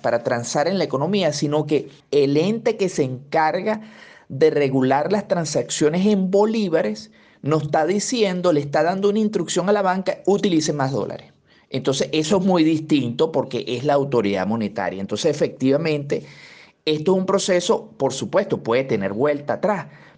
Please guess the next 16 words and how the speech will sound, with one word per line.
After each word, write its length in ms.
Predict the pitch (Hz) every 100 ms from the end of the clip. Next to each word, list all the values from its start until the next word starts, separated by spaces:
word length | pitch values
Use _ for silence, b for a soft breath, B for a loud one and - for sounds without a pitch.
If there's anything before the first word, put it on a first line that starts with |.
| -
pero 160 | 131
sin 220 | 127 - 123
embargo, 800 | 117 110 107 98 107 123 - -
yo 380 | 110 123 113 -
quedé 300 | 175 165 175
sorprendido 920 | - 185 - 156 117 117 135 147 208
cuando 420 | - 175 147 123 117
leí 480 | 113 110 113 131 -
con 180 | 185 180
detalle 720 | 147 110 120 107 117 160 226 B B B B
la 240 | 131 131
resolución, 640 | 120 117 - 110 107 139 147
porque 400 | 151 139 165 -
el 220 | 131 120
Banco 360 | 113 113 117 170
Central, 760 | - 147 107 - 139 110 80